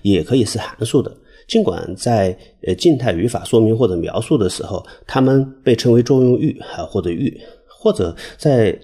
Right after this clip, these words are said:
动态环境中，它们被称为上下文，但是在本质上，它们其实是同样的一堆东西。综合来看啊，JavaScript 中的对象本质上是属性集，这可以视为一个键值列表。嗯，而对象继承是由这样的列表构成的，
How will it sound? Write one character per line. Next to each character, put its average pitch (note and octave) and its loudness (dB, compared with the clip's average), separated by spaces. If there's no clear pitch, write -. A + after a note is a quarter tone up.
动 E3+ 4
态 A#2 -4
环 F2+ -2
境 G2 0
中， F#2+ -2
它 A2 -2
们 A2 4
被 A2 0
称 A2 0
为 A2 4
上 B2 0
下 G#2 -4
文， D#2 -8
但 F3+ 0
是 E3 -4
在 E3 2
本 D#3+ -2
质 - -8
上， C3 -2
它 - -2
们 A2 2
其 - -4
实 A#2 -2
是 A2 -2
同 - -8
样 E3+ 2
的 G#2+ 0
一 E2+ -2
堆 F2+ -2
东 F#2 -6
西。 - -14
综 A#3 2
合 D#3 2
来 G2 2
看 G2 -6
啊， D2 -10
JavaScript E3+ 0
中 A2+ 4
的 F#2+ 4
对 B2 2
象 A#2 -2
本 - -8
质 - -16
上 A2+ -4
是 A2 -4
属 - -10
性 F#2+ -4
集， E2+ -10
这 G#3 0
可 C#3+ 0
以 C#3 2
视 - -2
为 A#2 4
一 G2+ 2
个 A2+ 4
键 A2 0
值 F#2 -4
列 B2+ 2
表。 - -14
嗯， F#2+ 0
而 C#3 2
对 A#3+ 2
象 F#3 2
继 D#3 0
承 B2+ -2
是 D3+ 2
由 A2 6
这 F#3 2
样 E3+ 4
的 C#3 2
列 E3 4
表 - -6
构 - 2
成 - -6
的， D#2+ -4